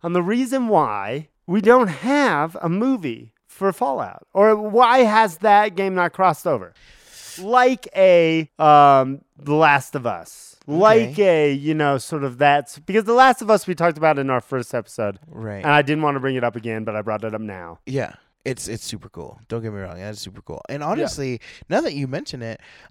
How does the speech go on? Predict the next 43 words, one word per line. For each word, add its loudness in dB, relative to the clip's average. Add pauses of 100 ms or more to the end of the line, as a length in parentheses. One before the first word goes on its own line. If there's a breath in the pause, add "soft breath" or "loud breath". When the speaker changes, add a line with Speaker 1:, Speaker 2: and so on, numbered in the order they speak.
(120)
Speaker 2:
I 0
don't -2
know -4 (200)
because, -4
like, -4
b-, -10
okay, -10
so -12
Bethesda, -8 (100)
Bethesda, -6
Speaker 1:
Huge 0
company, -4
Speaker 2:
a -8
Speaker 1:
guys. -12
Speaker 2:
huge -8
company. -12
I -8
feel -10
like -4 (120)
th-, -8
it's, -10
it, -10 (120)
the -6
ball's -4
in -10
their -4
court -14 (100)
is -14
what -6
it -10
would -12
be -6
Speaker 1:
Mm, -10
deep. -8
Speaker 2:
because, -4
like, -2
all -2
they -4
Speaker 1:
Deep. -2
Speaker 2:
would -2
have -6
to -10
do -6